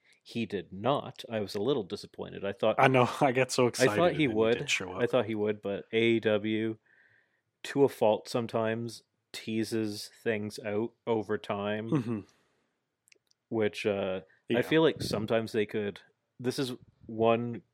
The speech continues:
Speaker 1: criti-, I mean, not even, I don't even wanna call it a criticism, but, um, they, they stretch out their storylines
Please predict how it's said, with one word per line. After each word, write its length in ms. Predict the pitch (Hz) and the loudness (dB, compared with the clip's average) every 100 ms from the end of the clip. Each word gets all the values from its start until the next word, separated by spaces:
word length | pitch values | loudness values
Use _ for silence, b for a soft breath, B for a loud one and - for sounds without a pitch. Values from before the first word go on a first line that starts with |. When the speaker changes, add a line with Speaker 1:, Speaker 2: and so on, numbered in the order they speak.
| - | -10
Speaker 1:
criti-, 320 | - 117 107 - | 0 2 0 -2
I 100 | 143 | 0
mean, 160 | 175 - | 0 -2
not 200 | 185 - 127 | -2 -2 -2
even, 240 | 110 101 B B B - | -6 -8 B B B -10
I 60 | |
don't 200 | 139 165 | -4 -2
even 140 | 147 107 | 0 0
wanna 160 | 101 | -2
call 240 | 95 104 98 | -4 -6 -6
it 80 | - | -8
a 20 | |
criticism, 760 | - 120 98 - 95 - 85 - b b b _ | -4 -2 -2 -4 -8 -10 -16 -20 b b b _
but, 260 | 107 110 | 0 2
um, 520 | 104 98 95 92 90 85 _ _ _ _ _ | 2 -2 -4 -10 -16 -20 _ _ _ _ _
they, 580 | - 113 113 110 107 104 - _ _ _ | -2 2 4 2 0 -6 -10 _ _ _
they 420 | 123 135 123 117 - _ | 4 4 2 -4 -8 _
stretch 640 | - - - - 120 131 - - | -8 -8 -8 -2 2 2 0 0
out 220 | 110 - | 0 0
their 100 | 113 | -6
storylines 1000 | - - 104 104 98 90 90 85 92 | -6 -2 0 0 -2 -6 -10 -14 -14